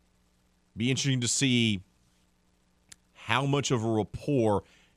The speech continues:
he and Jameis Winston can develop, because that's gonna be key to this as well. They've both have talked about wanting to play with each other, and they haven't been able to do so. Since Winston's been on the Saints, he hasn't been able to play with Michael Thomas 'cause Thomas has been injured.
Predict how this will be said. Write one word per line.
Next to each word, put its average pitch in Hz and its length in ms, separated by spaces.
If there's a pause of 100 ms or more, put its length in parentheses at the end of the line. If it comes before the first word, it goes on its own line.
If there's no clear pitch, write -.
(400)
he 127 640
and 101 240
Jameis 117 420
Winston 98 460
can 82 180
develop, 73 380
because 95 180
that's 120 220
gonna 175 140
be 139 100
key 131 260
to 123 100
this 104 220
as 85 120
well. 85 360 (600)
They've 104 220
both 143 360
have 123 260
talked - 460
about 92 400 (400)
wanting 135 420
to 127 100
play 151 260
with 139 140
each 117 200
other, 120 140
and 123 80
they 131 80
haven't 143 220
been 131 100
able 131 180
to 110 80
do 156 140
so. 117 240 (220)
Since 240 320
Winston's 190 460
been 175 160
on 180 140
the 135 60
Saints, 240 340
he 175 120
hasn't 175 200
been 190 120
able 196 320
to 180 500
play 208 160
with - 140
Michael 147 240
Thomas 175 300
'cause 170 160
Thomas 208 260
has 170 120
been 190 140
injured. 311 340